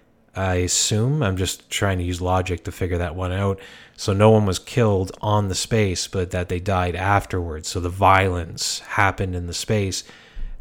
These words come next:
uh, and then they're taken wherever the infirmary, and that's where they died. That's my assumption.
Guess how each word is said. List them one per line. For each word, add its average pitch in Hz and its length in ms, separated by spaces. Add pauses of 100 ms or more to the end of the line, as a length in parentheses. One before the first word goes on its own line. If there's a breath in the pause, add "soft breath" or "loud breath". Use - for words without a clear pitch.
uh, 92 260
and 90 220
then 87 500
they're 110 340
taken 95 460
wherever 90 320
the 87 100
infirmary, 85 640
and 82 100
that's 82 260
where 90 100
they 85 120
died. 95 320
That's 98 220
my 110 120
assumption. 98 580